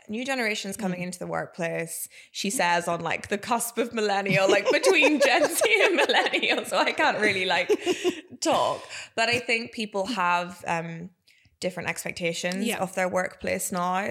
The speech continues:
Speaker 1: And,
Speaker 2: Oh.
Speaker 1: um, there's been, I think we've shared a couple of podcasts between the two
Speaker 2: Mm-hmm.
Speaker 1: of us where people have kind of discussed this. And interestingly, whenever I was up at Bath Spa Uni lecturing, um,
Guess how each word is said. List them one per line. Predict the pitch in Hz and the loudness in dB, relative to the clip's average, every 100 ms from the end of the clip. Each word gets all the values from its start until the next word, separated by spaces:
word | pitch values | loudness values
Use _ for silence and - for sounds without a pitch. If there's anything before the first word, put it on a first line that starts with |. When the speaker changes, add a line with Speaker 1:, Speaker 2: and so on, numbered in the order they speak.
| - | -4
Speaker 1:
And, | 170 165 165 180 - - - _ _ - | -4 -4 -6 -8 -10 -14 -20 _ _ -2
Speaker 2:
Oh. | 170 | 0
Speaker 1:
um, | 165 165 165 147 147 - _ | 0 -2 -8 -8 -10 -14 _
there's | 196 196 | -4 -2
been, | 247 | 0
I | 240 214 | 0 -2
think | 226 | -2
we've | 208 190 196 - | -2 -2 -4 -6
shared | - 170 165 | 0 0 0
a | |
couple | 175 170 | -2 -6
of | 170 | -4
podcasts | 160 - 165 | -6 -6 -10
between | 180 180 - | -10 -8 -4
the | |
two | 214 | -2
Speaker 2:
Mm-hmm. | 185 175 | 2 2
Speaker 1:
of | |
us | - 165 | 0 -4
where | 175 | -6
people | 175 165 175 | -8 -6 -8
have | 175 | -8
kind | - 175 151 | -8 -8 -6
of | 156 | -6
discussed | 180 - 180 - | -8 -8 -8 -8
this. | 170 - | -8 -8
And | 170 165 - - - - | -12 -14 -18 -20 -10 -4
interestingly, | 196 202 185 180 175 165 156 156 165 _ _ _ _ _ _ - | -2 0 -4 -2 -2 0 0 -2 -8 _ _ _ _ _ _ -16
whenever | - 190 190 190 | -4 0 2 4
I | |
was | 185 180 | 2 2
up | 170 170 | 0 0
at | 165 - - | -2 -4 -4
Bath | 170 170 | -6 -4
Spa | - 170 | -4 -2
Uni | 165 170 170 165 | -2 -2 -6 -6
lecturing, | 170 170 - - 170 131 123 98 - - - - | -4 -4 -4 -6 -4 -4 -6 -12 -16 -20 -18 -8
um, | 170 160 160 160 | -6 -6 -10 -14